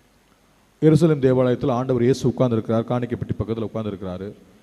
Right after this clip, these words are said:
நிறைய பேர் நிறைய கொண்டு வந்து போட்டுட்டு இருக்கிறாங்க. தங்களுடைய செல்வத்துல அதிகமா இருக்கலாம் கொண்டு வந்து போக்கு-, போடுறாங்க. அல்லது தங்களுக்கு தேவையில்லாத எது நினைக்கிறாங்களோ அதிலெல்லாம்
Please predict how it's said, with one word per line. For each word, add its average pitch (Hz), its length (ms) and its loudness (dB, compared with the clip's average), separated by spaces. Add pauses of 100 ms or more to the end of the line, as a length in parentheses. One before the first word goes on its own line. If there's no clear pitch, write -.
(520)
நிறைய 156 280 6
பேர் 185 180 6
நிறைய 180 340 6
கொண்டு 170 240 2
வந்து 160 400 6
போட்டுட்டு 135 300 0
இருக்கிறாங்க. 117 380 -4 (160)
தங்களுடைய 123 340 -2
செல்வத்துல 139 460 -4
அதிகமா 156 300 -2
இருக்கலாம் 135 280 -4
கொண்டு 127 160 -8
வந்து 117 160 -6
போக்கு-, 117 320 -8
போடுறாங்க. 113 340 -4 (400)
அல்லது 139 160 -6
தங்களுக்கு 139 360 -4
தேவையில்லாத 160 500 0
எது 147 140 0
நினைக்கிறாங்களோ 143 560 -6
அதிலெல்லாம் 135 500 -2